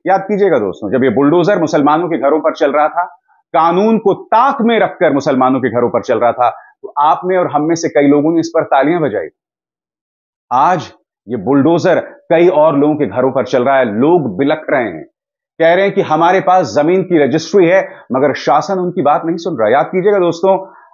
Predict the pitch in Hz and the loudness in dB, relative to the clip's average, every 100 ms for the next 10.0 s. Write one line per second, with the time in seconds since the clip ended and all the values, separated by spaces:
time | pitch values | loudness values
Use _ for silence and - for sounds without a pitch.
0 | - 127 139 107 165 113 120 110 107 92 | -8 -4 -4 -6 -6 -4 -2 -2 0 -2
1 | 87 123 147 - _ _ _ _ _ 135 | -4 -8 -8 -14 _ _ _ _ _ -2
2 | 185 202 160 139 175 180 190 185 185 185 | 0 0 0 0 2 2 0 2 2 2
3 | 202 190 202 214 196 185 190 208 175 214 | 2 2 2 2 2 2 0 0 2 2
4 | 190 185 - 131 - _ _ _ _ _ | 2 0 0 -4 -6 _ _ _ _ _
5 | 120 131 180 233 247 - - _ _ _ | -8 -4 0 2 2 -4 -18 _ _ _
6 | - 147 156 180 180 - _ _ 151 160 | -8 -2 0 0 -2 -6 _ _ -2 0
7 | 180 175 175 196 151 127 175 170 - 123 | 2 2 2 2 0 0 0 0 -4 -2
8 | 151 143 143 131 135 147 156 135 - 131 | -2 0 0 0 2 0 0 -2 -2 -2
9 | - 113 107 113 113 90 92 87 - | 0 -2 0 -2 -4 -8 -10 -12 -14